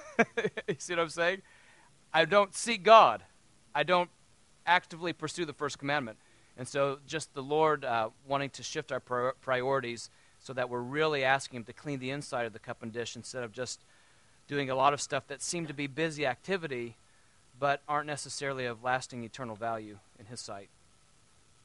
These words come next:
So, uh, I didn't recognize, so you're in the house, you didn't recognize anyone except Matt Hedrick. And as we were talking, it sounded like Matt was,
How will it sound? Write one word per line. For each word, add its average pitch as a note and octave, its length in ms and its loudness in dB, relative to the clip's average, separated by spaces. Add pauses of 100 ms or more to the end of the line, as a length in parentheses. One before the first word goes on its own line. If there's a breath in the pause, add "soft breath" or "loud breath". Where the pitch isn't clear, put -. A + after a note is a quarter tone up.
(1200 loud breath)
So, D#3+ 300 0
uh, C3+ 600 4 (180)
I C#3 100 0
didn't F3+ 260 -2
recognize, D3 880 0 (300)
so C#3+ 280 -2
you're D#3 160 -4
in F3 140 0
the G3 80 0
house, C3+ 340 0
you D3+ 80 -16
didn't D3+ 160 -6
recognize D3 600 0
anyone D#3+ 440 -2
except C#3+ 300 -8
Matt C#3 160 2
Hedrick. C3+ 400 -4 (540 soft breath)
And D3 120 -2
as D3 140 -2
we A3+ 80 -4
were B3 100 2
talking, D#3 540 2 (340)
it D3+ 120 -6
sounded F#3+ 360 2
like C#3 300 4
Matt F3 380 4
was, D#3+ 320 -2